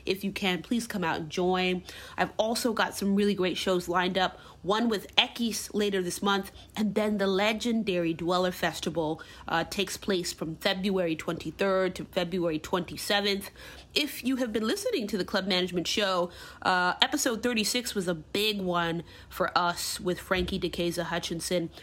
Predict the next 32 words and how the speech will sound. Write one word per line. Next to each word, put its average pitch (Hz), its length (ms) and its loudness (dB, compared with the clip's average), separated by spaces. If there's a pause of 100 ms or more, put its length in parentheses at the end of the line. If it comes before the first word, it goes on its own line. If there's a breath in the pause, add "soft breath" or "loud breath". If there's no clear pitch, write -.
(100)
who - 180 0
is 185 160 0
one 196 220 2
of 175 140 -2
the 180 360 0
integral 233 480 2
members 170 680 2 (260 loud breath)
of 180 340 2
the 185 80 0
Dweller 165 260 0
Festival 180 640 0
and 165 260 -4
movement. 214 580 2 (320 loud breath)
I 185 100 0
mean, 185 200 2
and 180 120 0
she 269 120 0
talked 214 320 0
about 156 400 2 (320)
all 196 200 6
of 170 140 0
it, - 180 -2 (300 loud breath)
why 208 460 4 (100)
it's 190 180 0
so 254 280 4
important 202 500 0
to 185 80 -4
create 180 320 0
a - 20 -2
space 170 380 -2
for 165 140 -4
Black 165 400 0